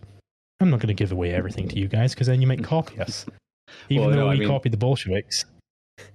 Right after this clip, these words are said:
Speaker 2: as well you should. I mean, I think they were very effective. But no, I, I like that. I think that actually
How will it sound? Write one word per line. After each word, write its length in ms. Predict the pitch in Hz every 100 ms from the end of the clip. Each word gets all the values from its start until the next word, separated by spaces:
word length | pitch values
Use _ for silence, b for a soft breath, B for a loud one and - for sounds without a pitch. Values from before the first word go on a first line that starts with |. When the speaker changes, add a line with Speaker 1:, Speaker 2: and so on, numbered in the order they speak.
| - -
Speaker 2:
as 160 | 123
well 160 | 104 104
you 100 | 95
should. 240 | - 160
I 60 | 82
mean, 140 | 85
I 60 | 85
think 160 | 98 85
they 60 |
were 60 | 87
very 200 | 82 80
effective. 400 | 117 120 78 71
But 160 | 85
no, 120 | 123 120
I, 60 |
I 180 | 120 143
like 200 | 175 180
that. 120 | 101
I 80 | 98
think 140 | 147 151
that 120 | 131
actually 400 | 123 - 117